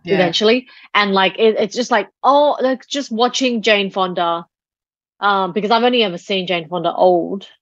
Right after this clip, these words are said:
Speaker 2: in the movies that I grew up with. And then also Dolly Part-, Parton, I've only seen her, like, extremely
Speaker 1: It hasn't
Speaker 2: Botox.
Speaker 1: really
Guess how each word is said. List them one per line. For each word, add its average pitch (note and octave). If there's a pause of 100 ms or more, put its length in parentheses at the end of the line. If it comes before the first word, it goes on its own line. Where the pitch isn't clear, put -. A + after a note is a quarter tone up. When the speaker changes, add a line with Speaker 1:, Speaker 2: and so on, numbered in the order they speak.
Speaker 2:
in F#3+
the F3+
movies F3+
that F3
I E3+
grew F#3
up F3
with. F3
And F#3
then F#3+
also G#3+
Dolly F#3+
Part-, F3 (160)
Parton, E3+
I've E3+
only G3
seen F#3
her, E3+
like, E3+ (380)
extremely F#3+
Speaker 1:
It -
hasn't F#3+
Speaker 2:
Botox. A3
Speaker 1:
really F3